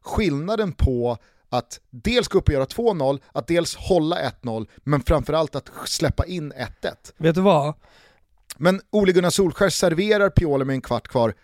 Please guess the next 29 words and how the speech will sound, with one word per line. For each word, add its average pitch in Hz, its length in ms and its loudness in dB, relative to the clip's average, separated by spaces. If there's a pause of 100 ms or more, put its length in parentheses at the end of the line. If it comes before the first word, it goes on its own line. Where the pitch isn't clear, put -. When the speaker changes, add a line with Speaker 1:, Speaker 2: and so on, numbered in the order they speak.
(160)
Speaker 1:
Här, 208 400 2
Stefano. - 540 -8
Speaker 2:
Med 185 220 2
de 247 420 4
tre 196 140 4
Speaker 1:
Ta 208 240 8
Speaker 2:
bytena. 190 140 6
Speaker 1:
kvitteringen. 190 720 4
Speaker 2:
Ja, 139 180 0
Speaker 1:
Ta 151 80 6
Speaker 2:
men 202 260 6
Speaker 1:
kvitteringen. 185 580 0
Speaker 2:
Jo, - 20 -6 (120)
men 190 180 -8
man, 208 260 4
man 214 160 4
har, 214 160 4
man 208 200 4
har 233 140 6
ganska 214 280 2
få 214 520 2
verktyg 170 760 2
som 160 200 0
tränare 151 680 2
under 143 360 2
match 147 320 2
att 135 140 -6
påverka 139 480 -2
matchutgången. 143 720 0